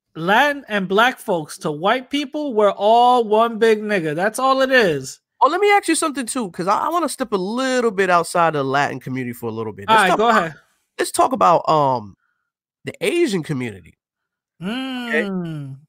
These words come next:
Speaker 2: Now, with Asian people, I've noticed this now, I'm not saying all, but I've noticed it with Asian women. Uh, most of the time, when they
Speaker 1: Yeah.
Speaker 2: come to this country, you
Speaker 1: Yeah.
Speaker 2: know,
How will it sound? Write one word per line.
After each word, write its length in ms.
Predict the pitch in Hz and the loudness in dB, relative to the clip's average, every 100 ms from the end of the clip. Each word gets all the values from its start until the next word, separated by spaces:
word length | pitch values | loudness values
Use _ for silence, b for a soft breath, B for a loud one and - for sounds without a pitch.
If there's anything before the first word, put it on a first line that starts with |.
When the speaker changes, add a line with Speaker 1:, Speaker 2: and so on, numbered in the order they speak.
| _ - | _ 0
Speaker 2:
Now, 280 | 196 160 - | 2 2 0
with 220 | 151 160 - | -2 -2 0
Asian 560 | - 403 403 247 185 | 0 2 2 2 -2
people, 500 | 160 135 131 113 101 - | -2 -8 -8 -10 -12 -4
I've 140 | 165 | -4
noticed 320 | 185 330 339 | -2 -2 -2
this 120 | 175 156 | -4 -2
now, 320 | 156 143 135 | 2 2 -2
I'm 100 | 135 | -4
not 160 | 175 277 | -2 -2
saying 200 | 349 330 | -2 -2
all, 260 | 302 180 165 | 2 2 2
but 140 | 165 | 0
I've 120 | 147 | 0
noticed 340 | 147 214 226 226 | 0 -2 -2 -6
it 100 | 175 | -6
with 140 | 156 - | -6 -4
Asian 400 | 170 180 190 190 | -4 -4 -6 -4
women. 480 | 233 185 127 127 - _ _ _ _ _ _ _ _ _ _ _ _ _ _ _ _ _ _ _ _ _ _ _ _ _ - | -2 0 -2 -6 -12 _ _ _ _ _ _ _ _ _ _ _ _ _ _ _ _ _ _ _ _ _ _ _ _ _ -20
Uh, 60 | - 151 | -16 -10
most 440 | 135 131 196 - | -6 0 2 2
of 80 | 349 | 0
the 60 | |
time, 500 | 330 302 180 104 92 _ _ _ _ _ _ _ - | 2 4 4 2 -6 _ _ _ _ _ _ _ -4
when 140 | 139 | -2
they 80 | 151 | 0
Speaker 1:
Yeah. 80 | 127 | -2
Speaker 2:
come 100 | 156 | -4
to 160 | _ - | _ -18
this 100 | - | -6
country, 640 | - 240 196 127 95 - _ _ _ _ _ _ _ _ _ | 0 2 0 -6 -10 -12 _ _ _ _ _ _ _ _ _
you 140 | 143 139 | -10 -2
Speaker 1:
Yeah. 200 | 131 123 | 0 0
Speaker 2:
know, 220 | 123 139 | 0 -4